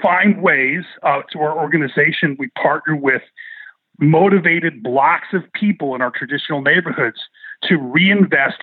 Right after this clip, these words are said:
incrementally year over year over year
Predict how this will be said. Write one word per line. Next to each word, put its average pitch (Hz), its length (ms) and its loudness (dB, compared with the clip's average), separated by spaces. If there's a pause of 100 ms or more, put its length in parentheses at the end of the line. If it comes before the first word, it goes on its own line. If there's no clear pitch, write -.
incrementally 160 720 2
year 165 560 0
over 147 240 -4
year 165 480 0
over 147 220 -4
year 135 500 -2